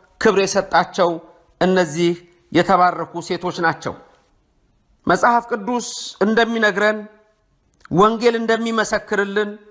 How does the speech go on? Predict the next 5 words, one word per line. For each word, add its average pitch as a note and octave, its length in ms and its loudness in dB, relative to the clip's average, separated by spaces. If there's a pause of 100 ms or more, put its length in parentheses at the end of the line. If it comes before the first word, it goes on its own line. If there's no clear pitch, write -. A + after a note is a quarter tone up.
(1600)
ጌታን F#3+ 380 4
ለመቃብር G3+ 540 0
ዝግጅት F3+ 440 -8
ሽቶ - 220 -12
የቀቡ፣ G3+ 380 2